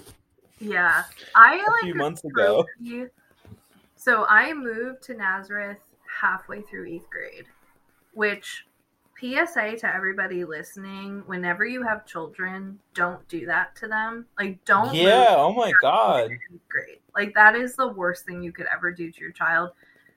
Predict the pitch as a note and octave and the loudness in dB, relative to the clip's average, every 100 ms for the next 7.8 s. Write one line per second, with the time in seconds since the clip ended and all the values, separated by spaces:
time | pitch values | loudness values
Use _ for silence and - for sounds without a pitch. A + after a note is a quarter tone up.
0 | - A3+ - B3+ B3+ - C#4+ B3+ A#3 G#3+ | -6 -6 4 6 6 4 -8 -6 -8 -6
1 | G3+ - F#3 G3 G#3+ A3+ G#3+ - G#3 F#3+ | -6 -2 2 2 0 -6 -8 -10 -8 -8
2 | F#3 - - G3+ G3+ A#3 A#3 A#3+ A3+ - | -14 -18 -14 -10 -8 -8 -8 -10 -12 -6
3 | F3+ F3+ F3 E3 E3 F3 _ _ _ _ | -6 -6 -8 -14 -12 -14 _ _ _ _
4 | _ _ - G#3 G#3 G3 F#3 F3+ - G3+ | _ _ -8 -2 -2 -2 -6 -8 -14 -12
5 | G3+ A3 B3+ A#3+ - F#3 F3 - - - | -10 -8 -6 -6 -6 -8 -10 -12 -20 -12
6 | F3+ E3 F#3 D#4+ F#4 _ _ _ _ _ | -10 -6 -6 -6 -10 _ _ _ _ _
7 | _ _ - G3 F#3+ G#3+ A3 G#3+ | _ _ -6 -2 0 0 -2 -2